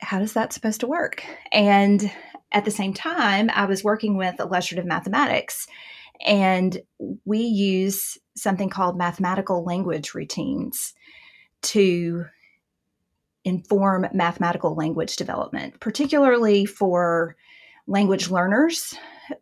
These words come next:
but, but also for all students, because mathematics is a language that none of us speaks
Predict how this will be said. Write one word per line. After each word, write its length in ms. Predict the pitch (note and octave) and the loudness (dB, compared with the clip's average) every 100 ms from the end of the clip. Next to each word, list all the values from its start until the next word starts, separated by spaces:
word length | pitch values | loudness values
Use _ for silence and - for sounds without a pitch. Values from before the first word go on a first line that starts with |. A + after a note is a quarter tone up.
| G3 | -2
but, 640 | G3+ F#3+ E3+ - - - - _ _ _ _ _ _ _ _ - | 4 4 4 0 -10 -14 -20 _ _ _ _ _ _ _ _ -14
but 260 | F#3+ F#3+ - _ | -2 -2 -2 _
also 360 | G#3 G#3 G#3 F3+ | 2 2 2 0
for 260 | - F3 | 0 -2
all 200 | D#3+ E3+ | 0 0
students, 520 | F3 - D#3 D#3 - - | -2 -6 -6 -6 -10 -10
because 600 | F3 F#3 E3 D#3 - - | -8 -4 -6 -6 -14 -12
mathematics 800 | - E3+ D#3 E3+ E3 E3 - - - | -8 -6 -4 -4 -2 -4 -8 -12 -4
is 340 | F#3 E3 E3 - | -2 -2 -6 -8
a 60 | F#3+ | -6
language 640 | F3 E3 D#3 E3 - G3 - | -4 -4 -4 -6 -6 -8 -10
that 260 | - D#3+ - _ _ _ _ _ _ _ _ _ _ _ _ _ - | -8 -8 -10 _ _ _ _ _ _ _ _ _ _ _ _ _ -6
none 220 | F#3+ F#3 | -2 -2
of 100 | F#3 | -2
us 220 | C#3+ D3+ | -4 -6
speaks 600 | - - - E3+ - - | -10 -12 -10 -10 -8 -12